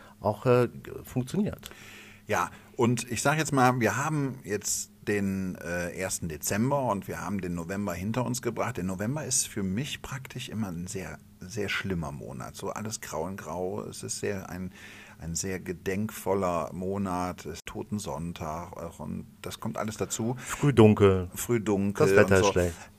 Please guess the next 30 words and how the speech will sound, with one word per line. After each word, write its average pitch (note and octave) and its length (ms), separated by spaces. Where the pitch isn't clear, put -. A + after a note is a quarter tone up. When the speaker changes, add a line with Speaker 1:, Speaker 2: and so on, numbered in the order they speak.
Speaker 2:
Es G2+ 100
ist D3 160
ja G2+ 100
auch G2 100
so, A#2+ 180
dass A2 220
wir A2 80
dann G2+ 240
praktisch - 420
den F#2 220
Volkstrauertag A2 880
hier G#2+ 520
in F#2+ 160
Kapellen, A#2 720
äh, G#2 140
begleiten, G#2 640
nicht G#2 160
musikalisch, G2 680
aber F#2+ 220
wir F2+ 100
werden F#2+ 240
auf - 160
jeden G2 200
Fall F2+ 260
auch - 140
da E2+ 260
anwesend G2+ 500
sein. F#2 320
Und, F#2+ 480
äh, F2 300